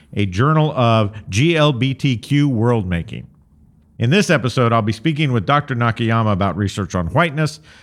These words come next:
about international and intercultural communication, and so many other things. Before we get started, Tom, I want to congratulate you again on being honored an N C A Distinguished Scholar,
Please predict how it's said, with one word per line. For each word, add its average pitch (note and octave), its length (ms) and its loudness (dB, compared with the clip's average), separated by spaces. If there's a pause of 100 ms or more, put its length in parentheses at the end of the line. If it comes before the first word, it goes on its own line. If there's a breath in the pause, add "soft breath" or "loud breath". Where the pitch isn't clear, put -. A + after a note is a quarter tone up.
(120)
about G2+ 280 0
international A#2+ 760 0
and G#2 120 0
intercultural G#2+ 640 -2
communication, A2 720 -2 (320 loud breath)
and C#3+ 240 2
so D#3+ 320 0
many C#3 280 2
other A#2 180 0
things. F#2 500 -2
Before G#3+ 300 -2
we C4 100 2
get D3 200 0
started, F#3+ 480 0
Tom, C3 420 0 (320 loud breath)
I A2+ 60 -4
want B2 180 0
to A#2+ 100 -4
congratulate C#3 680 0
you C#3 80 2
again D3 380 2
on B2+ 160 0
being B2+ 240 0
honored B2+ 400 2
an A2 100 0
N B2+ 200 0
C B2+ 200 -2
A B2 100 2
Distinguished A2 520 -2
Scholar, D#3+ 420 0